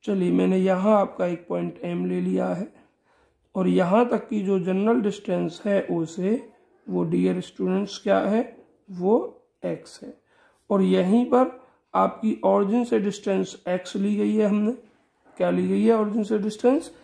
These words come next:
एक्स ली गई है, और यहीं velocity capital वी ली गई है। तो हमने drive किया है और ये equation हमने प्राप्त की है। अब हमें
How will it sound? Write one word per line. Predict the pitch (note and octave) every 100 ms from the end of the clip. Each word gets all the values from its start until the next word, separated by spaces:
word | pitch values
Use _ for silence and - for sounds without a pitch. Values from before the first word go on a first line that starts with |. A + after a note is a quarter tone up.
| _ -
एक्स | F#3+ F#3+ G#3
ली | G3+
गई | G3+ A3
है, | A#3 B3 - _ _
और | G3+
यहीं | F#3+ F#3+ G3+ C#4
velocity | B3 G#3 G3 - F3 G3 G#3+ - _
capital | F#3 E3 - F#3+
वी | F#3 G3+ G3+
ली | D#3+
गई | C#3+ B2
है। | D#3+ D3+ - _ _ _ _ _ _ _ _ -
तो | - F3+ E3+ -
हमने | F3+ F3+
drive | E3 F3 F3+ G3
किया | G3 G#3 G#3
है | G#3+ - _ _ _ _ -
और | F3 F3
ये | F3+ G#3
equation | F#3+ - E3+ F3 D#3+
हमने | D#3+ F#3
प्राप्त | - G#3 - -
की | F#3
है। | D3+ - - _ _ _ _ _ _ _ _ _ _ _ - - _ -
अब | G#3+ A3+
हमें | A3+ B3+ -